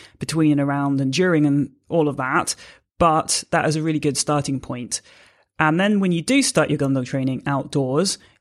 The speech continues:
you'll be ready. So your dog will already have learnt everything in a much less distracting environment indoors without all the sense of game and all that sort of stuff to distract them. And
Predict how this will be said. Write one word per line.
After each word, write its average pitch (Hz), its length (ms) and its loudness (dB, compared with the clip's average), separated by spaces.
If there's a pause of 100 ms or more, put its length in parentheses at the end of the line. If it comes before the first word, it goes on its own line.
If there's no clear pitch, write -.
you'll 165 200 0
be 170 100 -2
ready. 170 300 2
So 139 140 0
your 143 140 0
dog 156 180 -2
will 156 100 -2
already 180 220 0
have 143 100 0
learnt 165 340 2
everything 139 440 0
in 143 100 -2
a 139 40 0
much 147 280 -2
less 156 200 0
distracting - 460 -4
environment 143 540 2
indoors 156 640 0
without 147 320 -2
all 139 160 -4
the 135 240 -4
sense 139 340 0
of 123 140 -6
game 147 340 2
and 131 160 0
all 139 140 -2
that 135 100 -4
sort 143 80 -6
of 123 80 -6
stuff - 280 -2
to 139 40 -4
distract 143 420 -2
them. 143 220 0 (500)
And 156 480 4